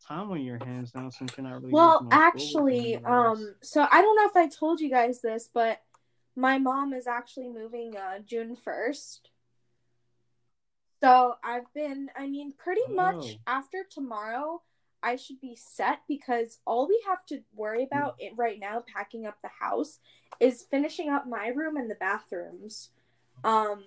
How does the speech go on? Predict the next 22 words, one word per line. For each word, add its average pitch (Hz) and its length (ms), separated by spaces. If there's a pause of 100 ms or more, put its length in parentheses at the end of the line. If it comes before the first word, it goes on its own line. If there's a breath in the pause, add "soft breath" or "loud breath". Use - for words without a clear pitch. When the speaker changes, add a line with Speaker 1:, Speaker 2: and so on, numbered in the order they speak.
(160)
Speaker 2:
so 254 420
I, 277 180
and 285 140
I 294 60
have 320 320
most 277 320
of 294 80
my 240 180
rooms 233 320
packed 214 460
up 202 320
and 208 80
every, 196 280
most 220 300
of 247 60
my 202 60
room 208 220
packed - 320
up 196 180
and 185 100
everything. 190 560
So 196 340